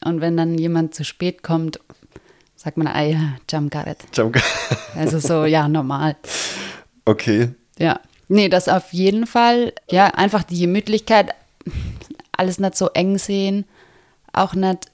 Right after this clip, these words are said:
Speaker 1: nicht nach so viel streben, kann man das sagen?
Speaker 2: Ja.
Speaker 1: Einfach mit, mich, sich mit dem zufrieden geben, was man hat.
Speaker 2: Also Grund-, Grundbedürfnisse befriedigen sozusagen und dann, ähm,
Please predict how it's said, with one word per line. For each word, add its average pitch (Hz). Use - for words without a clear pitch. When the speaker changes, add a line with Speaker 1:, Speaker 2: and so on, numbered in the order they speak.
Speaker 1:
nicht 196
nach 190
so -
viel 175
streben, 254
kann 185
man 180
das 175
sagen? 254
Speaker 2:
Ja. 202
Speaker 1:
Einfach 196
mit, 196
mich, 190
sich 208
mit 202
dem 214
zufrieden 202
geben, 180
was 170
man 170
hat. 185
Speaker 2:
Also 101
Grund-, 110
Grundbedürfnisse 107
befriedigen 107
sozusagen 98
und -
dann, 107
ähm, 95